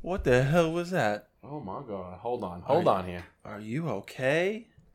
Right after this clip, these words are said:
Speaker 1: I'm so nervous right now.
Speaker 2: Pause. Pause the show. Time out from the game. There.
Speaker 1: Any day now there,
Speaker 2: All right,
Speaker 1: good
Speaker 2: we
Speaker 1: sir.
Speaker 2: back. We back. That was kinda scary for a second. So my heel, for those that are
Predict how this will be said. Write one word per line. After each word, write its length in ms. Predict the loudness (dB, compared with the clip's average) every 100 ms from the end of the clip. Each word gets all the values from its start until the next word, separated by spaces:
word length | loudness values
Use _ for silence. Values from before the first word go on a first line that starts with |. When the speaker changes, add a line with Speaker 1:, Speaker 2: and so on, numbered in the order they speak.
| -14 -12 -12 -16 -20 -20 _ _ _ _ _ -20
Speaker 1:
I'm 100 | -14
so 220 | -6 -4
nervous 560 | -2 2 4 4 0 -2
right 160 | -6 -6
now. 320 | -8 -8 -12 _ _ _ _ _ _ _ _ _ _ _ _ _ _ _ _
Speaker 2:
Pause. 600 | 10 12 12 12 10 2 -6 -20 _ _ _ _ _
Pause 260 | 10 12 12
the 60 | 8
show. 420 | 10 12 10 6 _ _ _
Time 280 | 10 12 12
out 380 | 12 10 2 0
from 120 | 6
the 60 | 8
game. 320 | 10 10 8 -2 _ _ _ _ _ _ _ _ _ 8 10 8 6 0
There. 260 | 0 -2
Speaker 1:
Any 360 | 8 8 10 6
day 400 | 8 10 12 10
now 380 | 10 12 12 12
there, 220 | 12 12
Speaker 2:
All 60 | 12
right, 180 | 12 12
Speaker 1:
good 80 |
Speaker 2:
we 60 | 12
Speaker 1:
sir. 40 | 12 12 12 10
Speaker 2:
back. 120 | 2
We 100 | 2
back. 460 | 10 12 12 8 2
That 200 | 8 10
was 160 | 10 8
kinda 220 | 6 6
scary 320 | 6 8 8
for 100 | 8
a 40 | 2
second. 360 | 2 2 0
So 120 | 4 8
my 180 | 10
heel, 480 | 10 8 10 10 10
for 100 | 8
those 220 | 4 6 6
that 140 | 4
are 160 | 4